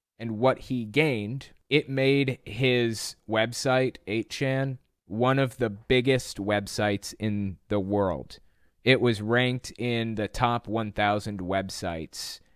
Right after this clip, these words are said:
uh, used. It was massive. And it was almost all coming from QAnon traffic.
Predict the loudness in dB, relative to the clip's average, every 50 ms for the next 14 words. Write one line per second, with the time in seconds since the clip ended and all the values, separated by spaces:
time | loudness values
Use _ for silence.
0 | _ _ _ _ _ _ -8 -6 -6 -4 -4 -6 -6 -8 -6 -4 -2 -2 -2 -4
1 | -6 -10 -12 -12 -14 -14 -18 -20 _ _ _ _ _ _ _ _ _ _ _ _
2 | _ _ _ -2 2 2 4 4 2 0 -2 -6 -12 _ _ _ _ -10 -6 -4
3 | -2 2 4 6 8 8 8 6 4 2 -4 -4 -4 -6 -10 -20 -20 _ _ _
4 | _ _ _ _ _ -6 -4 -2 -2 -2 -2 -2 2 6 8 8 8 8 6 4
5 | 2 2 2 -2 -4 -10 -12 _ 4 6 8 10 10 10 8 6 2 -2 -6 -8
6 | -4 -2 -2 -2 -2 -4 -6 -6 -8 -8 -6 -6 -4 -4 -6 -8 -10 -14 _ _
7 | -18 -8 0 2 4 4 6 4 2 2 0 -2 -2 -2 -4 -6 -8 -6 -2 0
8 | 0 0 0 -2 -6 -12 -16 -16 -18 -20 -20